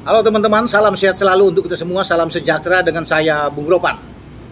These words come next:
Beberapa saat yang lalu, tim nasional kita untuk U dua tiga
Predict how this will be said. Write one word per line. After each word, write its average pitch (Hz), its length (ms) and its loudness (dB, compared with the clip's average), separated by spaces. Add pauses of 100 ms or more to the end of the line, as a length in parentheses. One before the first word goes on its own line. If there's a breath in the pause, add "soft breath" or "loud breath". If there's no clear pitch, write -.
(560)
Beberapa 202 320 -2
saat 196 160 -2
yang 190 160 -2
lalu, 220 400 2 (160)
tim 214 160 0
nasional 190 320 0
kita 185 160 -2
untuk 185 320 2
U 175 80 4
dua 170 80 2
tiga 185 560 0